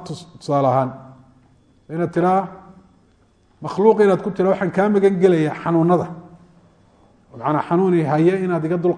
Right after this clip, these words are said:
qaaddo. Ama xanuun soo socda inaad iga celiso.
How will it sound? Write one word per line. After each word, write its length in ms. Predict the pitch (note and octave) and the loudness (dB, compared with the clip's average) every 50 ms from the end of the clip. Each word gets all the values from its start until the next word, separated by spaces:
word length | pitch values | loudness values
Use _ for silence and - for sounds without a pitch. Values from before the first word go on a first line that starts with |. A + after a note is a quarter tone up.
| - | 0
qaaddo. 260 | C#3 B2+ B2 A#2 A#2 A2 - - - - _ - - - - - - - - _ - - - _ _ _ _ _ _ _ _ - - C#3 | -2 -2 -2 -4 -8 -12 -14 -16 -20 -20 _ -20 -20 -20 -20 -20 -20 -20 -20 _ -20 -20 -20 _ _ _ _ _ _ _ _ -18 -10 -6
Ama 120 | D3+ E3+ - | -6 -6 -4
xanuun 240 | - F#3+ G3 G#3+ G3+ | -2 -2 -2 -2 -2
soo 220 | - - F#3+ G3+ G3 | -2 -2 -2 -2 -2
socda 340 | G3 - E3+ E3+ F#3 F#3 | -4 -4 -4 -2 0 0
inaad 240 | G3 F#3+ F#3 F3+ E3 | 0 0 0 -2 -2
iga 160 | D#3+ D3+ E3+ C#3 | -2 -2 -2 -4
celiso. 340 | C#3 A2+ G2 - - - | -4 -8 -8 -12 -16 -20